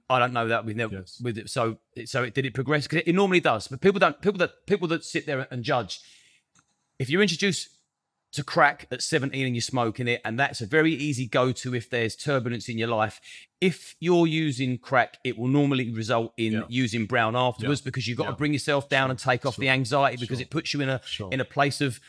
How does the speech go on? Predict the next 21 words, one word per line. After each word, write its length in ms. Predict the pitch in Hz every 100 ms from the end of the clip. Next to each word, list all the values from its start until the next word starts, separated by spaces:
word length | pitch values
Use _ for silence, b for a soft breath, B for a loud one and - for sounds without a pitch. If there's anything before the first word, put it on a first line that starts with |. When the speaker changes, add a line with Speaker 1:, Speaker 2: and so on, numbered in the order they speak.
| B B B
Speaker 2:
Sure. 200 | - -
Speaker 1:
of 80 | 147
severe 640 | - - 151 120 214 233
anxiety 460 | 160 139 123 123 117
and 80 | 113
tre-, 140 | 110
Speaker 2:
Sure. 80 | -
Speaker 1:
and 80 | 127
trepidation. 680 | 151 123 113 110 101 104 90
Speaker 2:
Sure. 60 | 78
Speaker 1:
So 140 | 135
is 100 | 135
that 320 | 135 165 - _ _ -
Speaker 2:
Yes. 460 | 165 170 - - _ _ _
Yes. 340 | 117 131 131 -
All 180 | 113 107
true, 280 | - 104 104
mate. 120 | 98 95 _
All 140 | 101 98
true. 200 | - 95
Speaker 1:
Yeah. 320 | 117 107 85